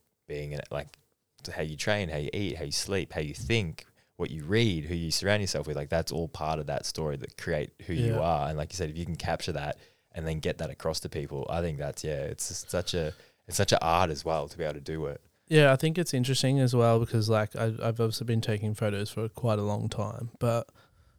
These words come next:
Speaker 2: I only recent, like, I would say recently, within the last eight, eight so months, I really started to get right into the video making side of things. And it's only because, like, I was like, I'm sort of,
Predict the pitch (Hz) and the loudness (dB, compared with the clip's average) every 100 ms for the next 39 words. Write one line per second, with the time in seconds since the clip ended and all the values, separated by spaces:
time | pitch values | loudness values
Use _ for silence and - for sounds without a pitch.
0 | - 120 127 117 110 110 113 113 - 117 | 0 6 6 6 2 4 6 6 4 2
1 | 104 113 104 - 107 104 107 117 117 117 | 0 0 -4 -2 -2 0 0 2 4 4
2 | 107 107 104 - - 113 113 - - - | 2 2 0 -4 0 0 0 -8 -16 -6
3 | 123 - - 117 113 117 139 - 113 113 | -2 2 4 6 6 4 4 4 4 4
4 | 110 110 110 110 107 110 131 - 113 117 | 4 4 2 0 0 0 -2 -2 -2 2
5 | 110 110 107 - 110 110 110 110 110 110 | 2 4 2 2 2 2 2 2 4 4
6 | 107 110 113 113 - 110 107 113 123 147 | 4 2 0 -2 0 -2 0 0 0 -2
7 | - _ _ _ _ _ _ _ 131 123 | -8 _ _ _ _ _ _ _ 8 10
8 | 123 135 165 170 165 156 147 139 - - | 10 10 8 6 6 8 8 8 4 -10
9 | - _ _ _ _ _ _ _ _ _ | -20 _ _ _ _ _ _ _ _ _
10 | - 135 123 120 - 110 - 127 143 | 0 4 6 6 2 0 2 2 2